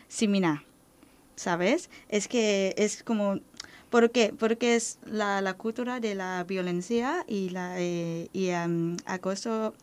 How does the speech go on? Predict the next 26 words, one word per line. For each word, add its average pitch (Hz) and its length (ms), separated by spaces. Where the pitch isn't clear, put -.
acoso 202 560
sexual 269 480
que 226 140
ocurre, 220 520
eh, 175 560
n-, 208 160
no 226 300
solo 233 300
afuera, 214 480
pero 180 200
también 185 460
en, 170 340
durante 175 460
training 196 360
course, 180 360
durante 180 360
el 170 80
Erasmus 185 380
Plus, 175 260
que 185 240
hay 208 200
algo 220 280
que 220 140
no, 208 240
no 233 180
podemos 190 400